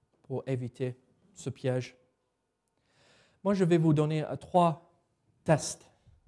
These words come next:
avant d'exprimer quoi que ce soit. Et il faut que tout ce qui sort de ma bouche passe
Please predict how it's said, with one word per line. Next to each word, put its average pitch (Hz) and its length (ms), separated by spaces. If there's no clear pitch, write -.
avant 139 280
d'exprimer 131 680
quoi 147 100
que - 120
ce 131 80
soit. - 260
Et 139 120
il 131 60
faut 196 320
que 151 260
tout 254 180
ce - 180
qui 175 160
sort 233 260
de 214 60
ma 175 160
bouche 190 320
passe - 400